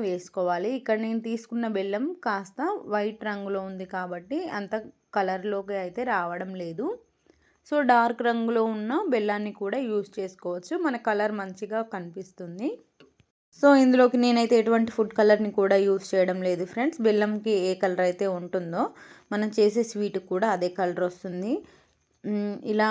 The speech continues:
వేసేసి మొత్తం కరిగించుకోవాలి. ఇలా లో ఫ్లేమ్‌లో బెల్లాన్ని కరిగించుకొని ఇలా మొత్తం నురుగులు వచ్చేంత వరకు ఉడికించండి. దీనికోసం ఎటువంటి పాకం అయితే అవసరం లేదు. ఇప్పుడు ఇలా నురగలంతా వచ్చేసిన తర్వాత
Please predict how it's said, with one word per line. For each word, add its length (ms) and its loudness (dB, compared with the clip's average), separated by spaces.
వేసేసి 520 4
మొత్తం 340 2
కరిగించుకోవాలి. 960 2
ఇలా 160 4
లో 200 4
ఫ్లేమ్‌లో 480 -2
బెల్లాన్ని 580 2
కరిగించుకొని 640 -2
ఇలా 220 2
మొత్తం 360 -4
నురుగులు 360 4
వచ్చేంత 360 -4
వరకు 300 -2
ఉడికించండి. 760 -4
దీనికోసం 500 -2
ఎటువంటి 420 -2
పాకం 380 0
అయితే 260 -4
అవసరం 420 -6
లేదు. 300 -2
ఇప్పుడు 300 2
ఇలా 120 6
నురగలంతా 680 2
వచ్చేసిన 420 -2
తర్వాత 360 -2